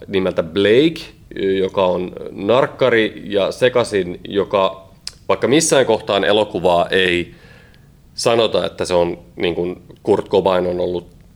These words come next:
niin kuin, esikuva tälle hahmolle, niin se on kuitenkin aika, aika selvää, että se on, niin kuin,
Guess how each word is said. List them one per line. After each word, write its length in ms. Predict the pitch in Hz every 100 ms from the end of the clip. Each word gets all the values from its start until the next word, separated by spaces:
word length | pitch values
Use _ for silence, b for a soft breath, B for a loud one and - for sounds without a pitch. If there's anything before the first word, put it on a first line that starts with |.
| -
niin 200 | 85 90
kuin, 160 | 90 92
esikuva 360 | 95 - 87
tälle 220 | 85 82 80
hahmolle, 480 | 101 98 110 113
niin 180 | 101 95
se 100 | 90
on 80 | 92
kuitenkin 320 | 98 95 92
aika, 200 | 95 92
aika 260 | 92 101 101
selvää, 640 | - 120 113 95 90 85
että 200 | 82 -
se 160 | - 85
on, 160 | 82
niin 160 | 78 73
kuin, 280 | - 71